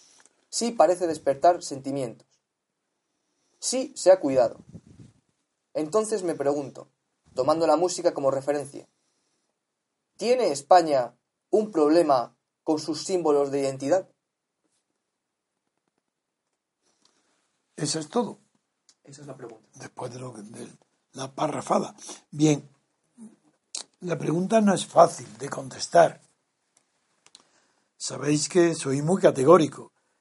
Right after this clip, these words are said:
Speaker 2: Cuando una cosa la sé, la discuto, no es que la discuto, la afirmo con absoluta certeza.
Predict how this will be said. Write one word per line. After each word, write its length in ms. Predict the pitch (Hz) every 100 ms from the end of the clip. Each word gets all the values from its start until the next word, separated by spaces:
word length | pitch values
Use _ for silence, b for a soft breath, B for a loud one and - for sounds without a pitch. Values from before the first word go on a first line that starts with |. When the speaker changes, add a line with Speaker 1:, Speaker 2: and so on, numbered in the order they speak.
| _
Speaker 2:
Cuando 280 | - 127 117
una 200 | 147 147
cosa 260 | 160 147 160
la 120 | 151
sé, 520 | - 175 170 247 247
la 140 | 135 131
discuto, 760 | - - 151 135 190 180 127 - - _ _ _ -
no 100 | 160
es 60 |
que 100 | -
la 60 | 135
discuto, 460 | 117 - 202 - -
la 120 | 139
afirmo 480 | 143 160 160 180 190
con 160 | 180 151
absoluta 520 | - - 143 151 202
certeza. 580 | - 131 127 180 -